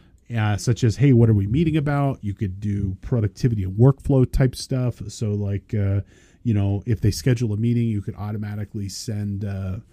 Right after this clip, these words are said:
a notification to this person reminding them, like, an hour before the meeting, "Hey, just a heads up, we're meeting at three,"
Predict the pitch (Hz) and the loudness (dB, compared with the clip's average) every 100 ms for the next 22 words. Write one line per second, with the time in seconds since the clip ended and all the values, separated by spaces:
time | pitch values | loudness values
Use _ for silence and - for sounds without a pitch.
0 | - _ _ - 101 113 101 101 131 131 | -20 _ _ -4 0 0 0 2 4 4
1 | 127 127 120 - 131 117 117 98 104 117 | 2 0 0 2 2 2 -2 -4 -2 -2
2 | 113 113 110 110 107 98 95 - 101 107 | 0 0 0 -2 -2 -6 -10 -10 -8 -6
3 | 113 110 101 - 113 104 107 113 110 139 | -6 -6 -6 -4 -4 -2 0 0 0 -2
4 | 180 156 - - 120 131 131 135 123 113 | -2 -2 -6 -8 -6 -4 -4 -6 -4 0
5 | 117 113 110 - 139 135 123 | 0 0 -2 2 6 8 8